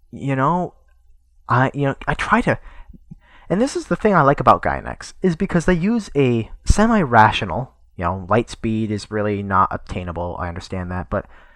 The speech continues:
just for the sake of the review, let's say it is, take something semi-rational like that and use it to introduce this grand psychological scheme.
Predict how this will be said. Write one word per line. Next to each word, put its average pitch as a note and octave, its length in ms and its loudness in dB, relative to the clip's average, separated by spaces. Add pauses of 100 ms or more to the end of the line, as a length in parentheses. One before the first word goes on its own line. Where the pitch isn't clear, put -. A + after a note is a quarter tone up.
(240)
just D3+ 280 0
for E3 160 0
the E3 60 0
sake - 440 -2 (140)
of B2+ 240 0
the D#3 100 2
review, D3+ 560 2
let's - 180 -4
say G#2+ 180 0
it B2 100 0
is, F#2+ 260 -4 (640)
take A#3+ 240 4
something - 340 0
semi-rational G#3+ 840 0
like G2+ 260 2
that B2+ 440 2 (840)
and D#3 240 2
use C#4 280 0
it A3+ 160 0
to - 280 -6
introduce G#3+ 540 -2
this - 320 -2 (540)
grand A3 640 0 (640)
psychological E3 800 2
scheme. B2 560 -4